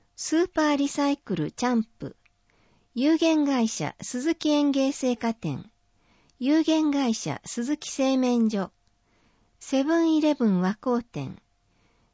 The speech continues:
セブンイレブン和光新倉店。相馬電業株式会社。創立プラスチック工業有限会社。有限会社代行輸送機。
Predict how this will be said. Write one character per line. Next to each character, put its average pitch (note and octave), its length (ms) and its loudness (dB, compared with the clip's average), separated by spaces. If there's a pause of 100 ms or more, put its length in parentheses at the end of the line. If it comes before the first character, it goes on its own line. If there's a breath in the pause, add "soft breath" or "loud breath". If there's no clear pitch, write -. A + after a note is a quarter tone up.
セ C4 220 -2
ブ E4 160 2
ン E4 120 4
イ D#4 60 2
レ D4+ 140 2
ブ A#3 100 -2
ン F#3+ 240 -2
和 C#4 160 0
光 B3 280 2
新 B3 180 2
倉 A#3 280 -2
店。 - 380 -8 (800)
相 D#4 320 0
馬 E4 200 2
電 D4 260 4
業 F#3 220 2
株 G3+ 300 -2
式 - 280 -4
会 G3+ 220 -2
社。 - 280 -12 (960)
創 D#4 360 0
立 D#4+ 280 -2
プ C#4 140 -2
ラ C#4+ 140 0
ス - 120 -14
チ C#4 100 -2
ッ C4+ 100 -4
ク - 140 -12
工 B3 300 0
業 E3+ 420 -2
有 A#3+ 340 -4
限 A#3+ 280 2
会 G3+ 200 -2
社。 - 300 -12 (880)
有 D4+ 280 4
限 D#4 280 2
会 C4 240 0
社 F3+ 340 -6 (100)
代 B3 280 0
行 C#4 280 2
輸 B3 180 0
送 G3 300 -2 (100)
機。 - 220 -12